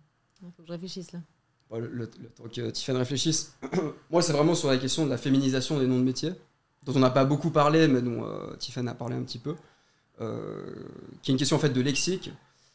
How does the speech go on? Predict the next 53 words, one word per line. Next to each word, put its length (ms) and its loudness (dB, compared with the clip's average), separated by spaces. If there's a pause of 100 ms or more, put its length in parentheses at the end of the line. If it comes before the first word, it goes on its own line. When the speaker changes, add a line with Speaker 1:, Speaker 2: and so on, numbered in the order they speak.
(160)
Speaker 2:
et, 160 2
euh, 440 -4
avec 220 -6
laquelle 220 0
je 60 -2
suis 100 -6
tout 200 -2
à 80 6
fait 240 4
d'accord. 280 4
D'ailleurs, 220 2
beaucoup 280 -4
de 80 2
linguistes 680 0
qui 100 -12
sont 160 -8
contre 220 -2
l'écriture 380 -4
inclusive 480 -4 (420)
euh, 300 -8 (300)
enfin, 160 -4
la, 80 0
le, 240 -4
tous, 240 0
en 40 -2
fait, 240 -4
j'en 140 0
ai 60 4
lu 160 2
aucun 340 4
qui 120 -6
s'oppose 380 -4
à 60 -2
la 100 -4
féminisation 540 -2
des 80 0
noms 100 0
de 40 0
métiers. 220 0
Donc 140 0
ça, 160 0
c'est 280 -2 (640)
un 100 2
des 120 4
versants 380 2
de 100 0
l'éc-, 220 -4
du 120 -16
projet 340 4
global 320 2
de 80 2
l'écriture 400 -6
inclusive, 480 -6